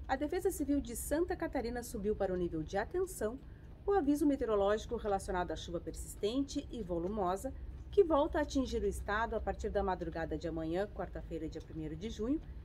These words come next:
e principalmente entre a tarde e a noite de amanhã e o amanhecer da quinta-feira, dia dois de junho. A formação de um sistema de baixa pressão, combinado ao fluxo de calor e umidade da região amazônica, serão responsável por essa condição de chuva volumosa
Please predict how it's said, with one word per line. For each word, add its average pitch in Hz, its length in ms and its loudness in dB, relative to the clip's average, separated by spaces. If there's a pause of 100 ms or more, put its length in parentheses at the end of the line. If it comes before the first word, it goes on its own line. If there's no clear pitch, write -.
(100)
e 320 80 4
principalmente 339 880 2
entre 277 180 0
a 220 60 0
tarde 302 540 0 (260)
e 247 80 2
a 240 80 8
noite 208 300 4
de 185 100 4
amanhã 190 520 2 (160)
e 349 120 4
o 370 60 2
amanhecer 294 600 0
da 233 160 2
quinta-feira, 254 680 2
dia 196 220 2
dois 170 300 0
de 196 120 -4
junho. 156 240 -6 (680)
A 170 80 -8
formação 175 500 0
de 202 100 -4
um 226 60 -6
sistema 208 420 0
de 190 100 -4
baixa 190 320 4
pressão, 220 540 0 (320)
combinado 269 420 4
ao 254 60 4
fluxo 330 340 -2
de 285 120 -2
calor 262 340 4
e - 20 4
umidade 202 500 4
da 175 100 0
região 165 340 -2
amazônica, 214 640 -2 (420)
serão 339 320 0
responsável 294 840 2
por 277 180 0
essa 226 220 -2
condição 208 460 -2
de 165 120 -6
chuva 190 340 -4
volumosa 165 720 0